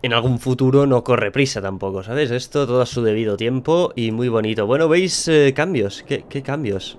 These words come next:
Pues así, eh, está de noche porque se ve mucho mejor, ¿vale? He hecho ya distritos, sí señor. He hecho, por ejemplo, el de Alex Martínez, que ocupa toda la costa.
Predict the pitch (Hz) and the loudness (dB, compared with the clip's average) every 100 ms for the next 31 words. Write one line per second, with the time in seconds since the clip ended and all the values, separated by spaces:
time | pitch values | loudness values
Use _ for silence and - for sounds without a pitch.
0 | - 101 - - - 147 - 123 127 - | -8 -8 -6 -12 -4 -2 0 -2 -2 0
1 | 165 185 180 202 147 135 139 147 147 143 | 2 2 2 0 0 0 0 0 -2 -2
2 | 123 - 98 113 196 - 180 190 190 185 | -2 -2 -2 0 0 2 2 2 0 2
3 | 196 139 - 196 - 95 - - 170 120 | 0 -4 -6 -6 -4 -4 -4 -6 -4 -4
4 | 69 - - - - - - 165 170 - | -6 -10 -14 -20 -20 -6 0 2 2 0
5 | 180 131 113 123 131 127 120 117 190 214 | 0 0 2 2 2 0 -4 -2 0 0
6 | - 135 120 120 156 131 135 117 110 151 | 2 0 0 0 -2 -2 0 0 0 -2
7 | 175 - 247 | -4 -6 -6